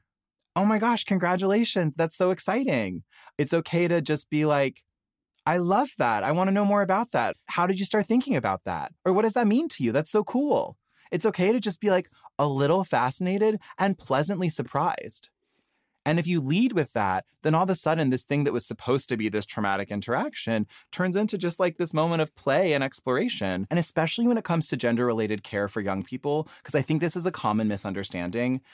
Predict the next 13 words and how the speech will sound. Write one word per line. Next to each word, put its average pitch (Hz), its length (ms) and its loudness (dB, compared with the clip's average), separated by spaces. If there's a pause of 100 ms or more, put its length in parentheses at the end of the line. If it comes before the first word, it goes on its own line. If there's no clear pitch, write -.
(280)
When 147 160 2
we 175 100 2
talk 226 240 -2
about 185 260 2
allowing 113 600 0 (160)
children 127 480 0
and 110 180 -2
teens 120 440 -2
to 113 120 -10
transition, 151 800 -4 (280)
what 135 240 -2
we 127 160 2
mean 139 580 0